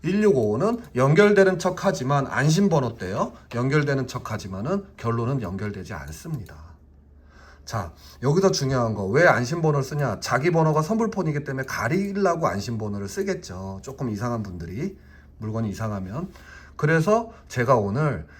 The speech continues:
요 판매글에 접근해서 전화번호를 좀 알아냈어요. 여기 엑스엑스 한 거는 뭐 개인정보 드립할까 봐 그래서 엑스엑스 해놨고요. 그러면은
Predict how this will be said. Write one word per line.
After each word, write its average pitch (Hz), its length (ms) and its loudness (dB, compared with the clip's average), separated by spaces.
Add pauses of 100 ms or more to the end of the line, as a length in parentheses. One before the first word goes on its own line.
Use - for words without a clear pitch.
(140)
요 127 180 0
판매글에 165 460 4
접근해서 98 480 -6
전화번호를 117 640 -4
좀 110 120 -6
알아냈어요. 90 920 -6
여기 104 280 -8 (100)
엑스엑스 143 480 -4
한 117 120 -2
거는 151 360 -2 (160)
뭐 104 100 -6
개인정보 131 440 2
드립할까 190 520 0
봐 135 320 0 (420)
그래서 117 500 -4 (160)
엑스엑스 107 440 -8
해놨고요. 127 560 -4 (120)
그러면은 135 680 0